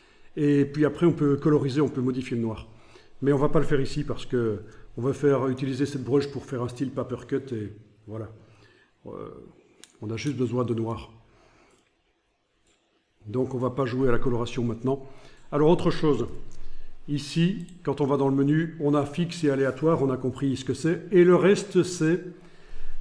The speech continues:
modifier cette chose-là, la taille, dans ce cas-ci,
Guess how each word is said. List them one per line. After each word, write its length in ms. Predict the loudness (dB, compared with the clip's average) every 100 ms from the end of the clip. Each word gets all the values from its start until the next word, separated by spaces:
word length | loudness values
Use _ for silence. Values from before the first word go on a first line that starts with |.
| 0 -2
modifier 920 | 4 6 6 4 2 6 6 6 0 -10 -14 -14 -14 -14 -14
cette 680 | -12 -12 -4 -4 -2 -2 -2
chose-là, 540 | -2 -2 0 0 0
la 120 | 0 -2
taille, 360 | -2 -2 -2 -6 -8
dans 140 | -8
ce 80 | -6
cas-ci, 380 | -8 -8 -6 -8